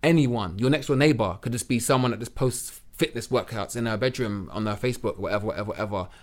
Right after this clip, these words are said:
You don't know. But then some other person might know and see her and think, "Oh, she thinks she's,"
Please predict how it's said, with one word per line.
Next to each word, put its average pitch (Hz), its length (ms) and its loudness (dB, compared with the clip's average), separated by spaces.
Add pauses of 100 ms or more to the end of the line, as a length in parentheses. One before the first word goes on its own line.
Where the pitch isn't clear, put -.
You 135 140 2
don't 139 200 4
know. 127 300 0 (640)
But 113 100 -4
then 110 220 -2
some 135 220 2
other 135 160 4
person 127 280 2
might 120 200 4
know 110 300 -2 (220)
and 107 180 -2
see 123 200 2
her 113 100 4
and 107 100 2
think, 113 160 -8
"Oh, 104 60 -8
she 156 160 -2
thinks 151 220 -6
she's," 117 260 -6